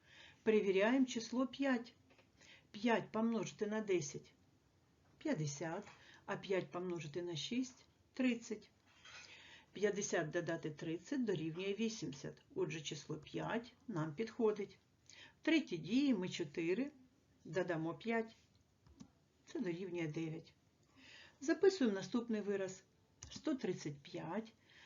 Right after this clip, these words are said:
поділити на п'ятнадцять і помножити на частку чисел вісімдесят і шістнадцять.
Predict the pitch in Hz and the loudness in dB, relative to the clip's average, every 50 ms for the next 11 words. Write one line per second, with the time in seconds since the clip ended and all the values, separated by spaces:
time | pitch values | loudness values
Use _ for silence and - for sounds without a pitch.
0 | - - - _ - 262 233 285 277 277 254 - 202 180 202 254 269 254 - - | -20 -20 -8 _ 0 2 2 4 4 4 4 2 2 2 2 2 2 2 0 -2
1 | 180 175 - - 160 156 151 160 160 - - - 131 131 - - - - - - | -4 -4 -4 -6 -4 -4 -4 -4 -6 -6 -4 -4 -4 -4 -8 -14 -14 -12 -8 -6
2 | 202 185 175 170 165 185 214 269 262 - 269 185 175 170 147 - 202 220 220 220 | -4 -4 -2 -2 -2 0 0 -2 -2 -2 -2 -2 -2 -4 -2 0 0 0 0 -2
3 | - - 180 - - - 185 180 185 - 190 180 180 - _ _ _ - 160 147 | -6 -6 -6 -6 -4 -4 -4 -4 -2 -4 -4 -4 -4 -8 _ _ _ -16 -10 -8
4 | 156 156 151 - - 185 208 220 - 277 285 269 - _ _ - - - 180 160 | -6 -6 -6 -8 -8 -8 -8 -6 -6 -6 -8 -8 -12 _ _ -20 -14 -10 -8 -8
5 | 151 - - 202 - - 190 175 170 143 - - 175 - - | -6 -6 -8 -8 -8 -6 -6 -6 -6 -6 -10 -12 -14 -16 -18